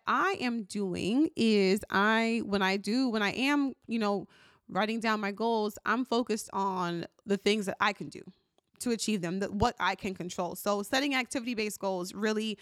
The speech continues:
helps you to focus on what you can actually control. And that's just the activity that you're doing to make the goal happen, to, you know, work toward the goal, right? I think it's important to have both, you know, have results-focused goals. But I just think that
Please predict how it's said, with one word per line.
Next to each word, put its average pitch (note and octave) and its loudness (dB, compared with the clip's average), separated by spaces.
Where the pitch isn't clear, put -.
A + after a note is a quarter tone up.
helps A3 -2
you C4+ -4
to C4 -2
focus A3+ -4
on F#3+ -2
what G#3+ -2
you B3+ 2
can C4 0
actually C4 0
control. C#4+ 2
And A#3 -4
that's C4 -2
just C#4 -8
the C4 0
activity C4 -2
that C4+ -4
you're C4+ -6
doing B3 -2
to D#4+ 4
make B3+ 2
the B3 -6
goal B3 2
happen, C4+ -6
to, C#4 -2
you C4 2
know, A#3 4
work A3+ 2
toward A#3+ 0
the G#3+ -4
goal, - -6
right? A3+ -2
I B3+ 0
think D#4 -2
it's - -4
important C4+ -2
to B3+ -4
have G#3 -4
both, G#3 2
you A#3+ -8
know, A#3 -4
have A#3+ 0
results-focused A#3 -2
goals. G#3 2
But F#3+ 0
I G3+ 4
just G#3+ -6
think B3+ 0
that A#3 0